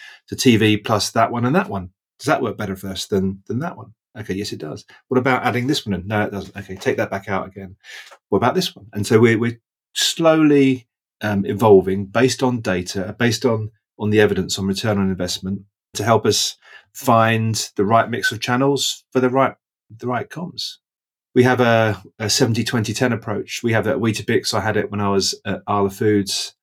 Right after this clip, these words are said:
before this. We have seventy percent of our media spend is spent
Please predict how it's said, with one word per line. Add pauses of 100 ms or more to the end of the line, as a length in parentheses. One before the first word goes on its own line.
(220)
before
this.
We
have
seventy
percent
of
our (380)
media
spend
is
spent